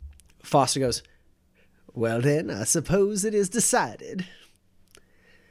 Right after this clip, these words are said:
Let us all drink to this arrangement, and then, um,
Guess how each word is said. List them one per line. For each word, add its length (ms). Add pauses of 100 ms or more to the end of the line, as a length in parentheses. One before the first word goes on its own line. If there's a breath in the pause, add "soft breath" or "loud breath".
(720 soft breath)
Let 160
us 100
all 160
drink 340
to 120
this 200
arrangement, 540
and 120
then, 240
um, 580